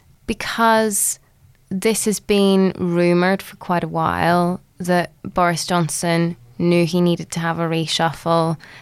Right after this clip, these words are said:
had kind of planned one. And there were points over the summer and also last week where it was definitely going ahead,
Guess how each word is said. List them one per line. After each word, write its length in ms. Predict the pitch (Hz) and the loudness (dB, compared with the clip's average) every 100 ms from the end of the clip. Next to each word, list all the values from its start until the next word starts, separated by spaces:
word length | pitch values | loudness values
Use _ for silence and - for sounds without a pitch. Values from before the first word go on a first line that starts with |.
| - | -8
had 120 | 180 | -6
kind 200 | - 170 | -2 -2
of 80 | - | -2
planned 440 | 170 165 165 160 | -4 0 0 0
one. 280 | 170 170 170 | 0 2 2
And 160 | 185 180 | 0 0
there 160 | 175 | 0
were 140 | 170 175 | 0 -6
points 420 | - 202 160 - | -2 -2 -2 0
over 180 | 185 165 | -2 -2
the 100 | 165 | -2
summer 540 | - 160 156 170 170 | 0 0 2 0 0
and 140 | 180 175 | 0 2
also 340 | 180 - 175 | 2 0 0
last 500 | 165 165 165 156 - | 2 2 0 -2 -4
week 520 | 170 156 175 175 - - - - - | -4 -2 -2 -4 -8 -20 -20 -20 -2
where 500 | 180 170 165 160 156 - _ - - - | 0 2 0 0 -4 -10 _ -20 -20 -6
it 140 | 185 175 | -4 0
was 220 | 185 160 | -2 0
definitely 640 | 190 175 - 190 170 170 | -2 -2 -4 -4 -2 -2
going 300 | 165 175 170 | 2 2 4
ahead, 680 | 156 160 170 156 165 175 170 | 2 0 -2 0 0 0 -4